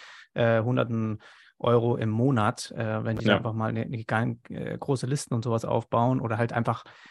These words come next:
Speaker 1: intern auch so einen, äh, wie heißt denn das ganze Zeug, ne? Wo die halt ihren Intranet bauen und was weiß ich, das,
Speaker 2: Ja,
Speaker 1: das,
Speaker 2: ja.
Speaker 1: das kostet ja alles, äh, quasi Geld.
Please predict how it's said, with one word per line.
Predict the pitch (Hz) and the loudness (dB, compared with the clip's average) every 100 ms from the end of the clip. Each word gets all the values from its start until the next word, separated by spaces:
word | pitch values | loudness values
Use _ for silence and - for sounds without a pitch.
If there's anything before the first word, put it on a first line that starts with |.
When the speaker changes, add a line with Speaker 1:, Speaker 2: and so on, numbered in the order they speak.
| - | -4
Speaker 1:
intern | 160 143 139 120 113 | 2 2 4 4 4
auch | 110 | 0
so | 107 120 | 0 0
einen, | 110 107 107 107 | 0 0 0 -2
äh, | 107 - 113 113 - 135 | -4 -6 -8 -8 -10 -10
wie | 120 | -10
heißt | 117 - | -10 -6
denn | 107 | -6
das | |
ganze | 113 107 107 | -6 -6 -6
Zeug, | - 113 104 | -4 -4 4
ne? | 131 117 | 6 6
Wo | 120 | 4
die | 113 | 2
halt | 117 113 | 2 2
ihren | 120 110 107 104 | -2 -2 -2 -4
Intranet | - 127 120 120 110 | -6 -2 2 2 2
bauen | 117 123 127 | 2 4 4
und | 120 | 4
was | 117 113 | 4 2
weiß | 113 | -2
ich, | 135 | -4
das, | - 107 | 4 6
Speaker 2:
Ja, | 98 98 | 6 2
Speaker 1:
das, | - | 2
Speaker 2:
ja. | 107 - - | 2 2 -8
Speaker 1:
das | 127 - | -10 -6
kostet | - 123 120 | -2 -2 0
ja | 107 | 0
alles, | 107 120 120 | 2 0 0
äh, | - 117 | -6 -8
quasi | 113 120 117 | -2 -2 -2
Geld. | 113 110 135 | 0 2 2